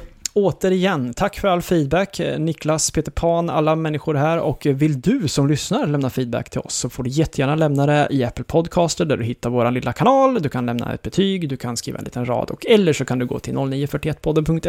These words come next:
se, där vi också har ett feedbackformulär. Och för de som har missat så finns ju den här också, Yout-, ehm,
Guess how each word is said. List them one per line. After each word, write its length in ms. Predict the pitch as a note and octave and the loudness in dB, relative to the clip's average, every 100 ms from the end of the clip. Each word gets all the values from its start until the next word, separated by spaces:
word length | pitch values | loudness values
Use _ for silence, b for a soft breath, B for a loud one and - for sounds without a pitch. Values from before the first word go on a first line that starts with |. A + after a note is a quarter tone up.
| E3+ | 2
se, 240 | - G#3 - B B B B B | 4 2 0 B B B B B
där 180 | - C3+ | 0 2
vi 100 | C#3 | 2
också 280 | C#3+ - - | 0 -4 -2
har 60 | C#3 | -2
ett 80 | |
feedbackformulär. 880 | - E3 D3 - - C#3 C3+ C#3 C4 - | 0 0 0 0 4 4 4 4 2 -4
Och 280 | - A#3 - - | 0 0 0 0
för 120 | E3 | 2
de 140 | D3 | 4
som 80 | B2+ | 2
har 60 | C3 | 2
missat 380 | D3 - C#3+ - | 2 0 -2 -4
så 80 | |
finns 280 | C3 C3 A#2+ | -4 -2 -2
ju 40 | B2+ | -4
den 100 | A#2 | -4
här 120 | A#2 | -6
också, 180 | B2 C3 | -4 -2
Yout-, 420 | C3+ D3 - - | -2 -2 -6 -4
ehm, 380 | E3+ C#3 C3 | 0 2 0